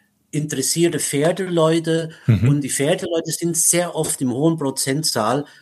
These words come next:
Speaker 1: kommen die oft, da sie ja auch Interesse zeigen, aus dem medizinischen Beruf. Da ist die Krankenschwester, die ein Pferd hat,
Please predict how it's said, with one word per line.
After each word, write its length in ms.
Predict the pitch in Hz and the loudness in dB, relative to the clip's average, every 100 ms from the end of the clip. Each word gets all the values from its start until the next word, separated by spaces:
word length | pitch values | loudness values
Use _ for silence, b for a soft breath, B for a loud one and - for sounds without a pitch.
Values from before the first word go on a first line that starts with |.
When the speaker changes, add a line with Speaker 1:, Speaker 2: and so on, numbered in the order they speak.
| B - | B -2
Speaker 1:
kommen 280 | 147 175 | 2 2
die 280 | 165 131 - | 2 0 0
oft, 440 | 156 180 - - - | 0 0 -4 -8 -2
da 340 | 123 127 131 _ _ - | 0 0 -2 _ _ -12
sie 200 | - 120 | -6 -2
ja 180 | 113 110 | 0 0
auch 60 | |
Interesse 440 | 110 110 139 170 160 | 0 2 2 2 -2
zeigen, 420 | - 131 147 139 | 0 0 0 -2
aus 200 | - 120 | -4 -2
dem 80 | 123 | -2
medizinischen 680 | 120 117 - 131 127 127 117 | -4 -6 -2 0 0 -2 -4
Beruf. 460 | 110 95 82 - B B B | -4 -4 -8 -12 B B B
Da 80 | 117 | -2
ist 180 | 151 | 0
die 100 | 143 | 0
Krankenschwester, 840 | - 160 180 185 165 165 160 - 160 | 0 2 2 0 0 0 0 -2 -2
die 120 | 156 | 0
ein 120 | 156 | 0
Pferd 360 | 156 156 160 160 | 0 2 2 2
hat, 260 | 151 151 | 0 -2